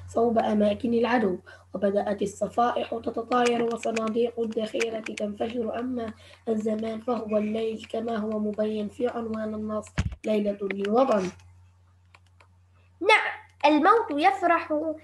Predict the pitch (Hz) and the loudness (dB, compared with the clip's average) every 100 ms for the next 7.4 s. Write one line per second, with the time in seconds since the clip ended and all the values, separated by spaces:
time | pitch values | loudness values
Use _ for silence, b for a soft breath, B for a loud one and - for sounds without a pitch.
0 | - - 349 339 247 233 294 302 339 330 | -16 -2 0 4 2 4 0 0 0 0
1 | 269 208 208 - - _ _ _ _ 294 | 0 0 -4 -8 -20 _ _ _ _ 4
2 | 392 311 302 302 294 294 269 220 254 294 | 4 2 0 -2 -2 -2 0 0 0 0
3 | 277 247 220 233 - 320 277 254 285 233 | 0 -2 -2 -4 0 2 4 4 4 2
4 | 226 277 247 214 220 - _ _ - _ | 4 4 6 0 -6 -16 _ _ -20 _
5 | 269 302 - - 277 285 240 220 220 214 | 4 4 2 2 6 6 2 -4 -6 4
6 | 311 311 294 285 277 285 B B B - | 6 8 8 8 6 0 B B B 2
7 | 415 294 220 220 | 4 6 2 -2